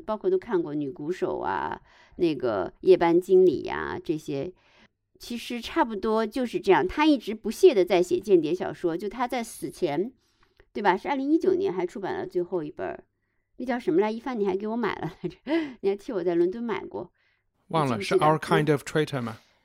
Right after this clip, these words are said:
Speaker 1: 不是《Our Kind of Traitor》，是后面还有一本 Agent Running in the Field。
Speaker 2: 啊，OK，
Speaker 1: 这个红-，
Speaker 2: 嗯。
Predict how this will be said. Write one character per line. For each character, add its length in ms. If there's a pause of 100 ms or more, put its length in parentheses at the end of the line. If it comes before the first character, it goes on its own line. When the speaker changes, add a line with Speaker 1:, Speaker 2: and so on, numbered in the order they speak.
(720)
Speaker 1:
不 100
是 100
《Our 220
Kind 300
of 100
Traitor》， 380
是 180
后 160
面 160
还 220
有 100
一 100
本 240 (760)
Agent 460
Running 440
in 60
the 80
Field。 480 (300)
Speaker 2:
啊， 640 (100)
OK， 220
Speaker 1:
这 40
个 80
红-， 240
Speaker 2:
嗯。 80